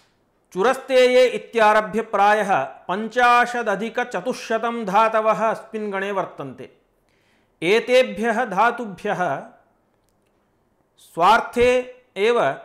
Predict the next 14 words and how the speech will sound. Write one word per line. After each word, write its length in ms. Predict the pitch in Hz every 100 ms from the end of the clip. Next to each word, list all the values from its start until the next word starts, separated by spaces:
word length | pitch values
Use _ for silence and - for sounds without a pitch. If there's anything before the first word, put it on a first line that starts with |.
| -
सत्यापपाशरूपवीणा, 1900 | - 208 - 240 247 233 233 226 226 226 233 220 226 226 226 220 220 220 233
तूलश्लोकसेना, 1300 | 233 202 226 233 226 220 220 220 220 220 214 214 226
लोमत्वचर्व 1160 | 214 196 208 220 220 226 214 202 208 202 202 254 - _ _ _ _ _ _ _ _ -
च 40 |
वर्मवर्ण 840 | 214 220 226 233 220 220 220 208 165 - _
चूर्णचुरादिभ्यो 1160 | 208 233 247 240 214 226 226 220 185 220 226 220
णिचिति 380 | 220 220 208 208
सूत्रेण 540 | 226 233 226 214 226
निच्प्रत्ययः 840 | 214 202 - 208 202 220 202 190 185
विहितः। 460 | 190 170 170 127 - _ _ _ _ _ _ _ _ _ _ _ _ _ _ _ _ _ _ _ -
तुरादिभ्यः 720 | 170 240 269 247 214 - 233
धातुभ्यः 720 | 240 220 240 247 214 247 214
प्रथमं 600 | 254 233 220 233 240 240
निच् 240 | 214 208